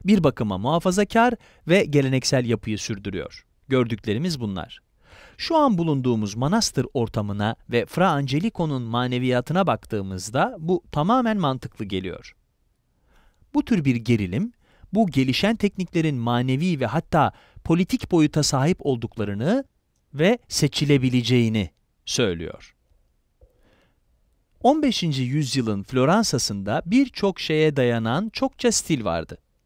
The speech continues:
Mesela incelik de var. Bu resmin boş olmasından bahsetmiştim biraz önce. Bu boş alanlar sanatçının bir dizi dekoratif yapı yaratmasına imkan sağlıyor. Örneğin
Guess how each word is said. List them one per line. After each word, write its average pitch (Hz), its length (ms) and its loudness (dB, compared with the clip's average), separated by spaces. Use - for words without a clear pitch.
Mesela 123 500 0
incelik 240 500 2
de 113 100 4
var. - 260 -6
Bu 311 100 4
resmin 165 440 2
boş 214 220 2
olmasından 127 640 0
bahsetmiştim 107 680 -2
biraz 107 240 -2
önce. 101 320 -4
Bu 185 220 4
boş 220 220 4
alanlar 120 520 0
sanatçının 196 680 0
bir 233 260 4
dizi 202 280 2
dekoratif 185 540 0
yapı 185 220 2
yaratmasına 156 640 2
imkan 151 320 0
sağlıyor. 98 640 -2
Örneğin 143 440 2